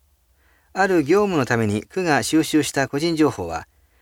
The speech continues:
その業務の目的の範囲内でしか利用できません。業務の目的を超えて利用、目的外利用できるのは、本人の同意を得たとき、区民の皆さんの福祉の向上を図るために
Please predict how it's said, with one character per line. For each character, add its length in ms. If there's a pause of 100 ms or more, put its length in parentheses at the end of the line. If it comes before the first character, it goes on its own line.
(120)
そ 140
の 120
業 320
務 140
の 160
目 200
的 280
の 120
範 340
囲 40
内 220
で 80
し 100
か 180
利 120
用 160
で 100
き 100
ま 80
せ 160
ん。 120 (1200)
業 220
務 120
の 160
目 180
的 340
を 200
超 140
え 80
て 240
利 180
用、 420
目 280
的 320
外 180
利 160
用 320
で 160
き 80
る 80
の 100
は、 220 (480)
本 240
人 200
の 160
同 280
意 140
を 120
得 120
た 80
と 100
き、 220 (480)
区 100
民 160
の 80
皆 160
さ 160
ん 120
の 120
福 220
祉 100
の 140
向 260
上 200
を 60
図 220
る 80
た 140
め 100
に 180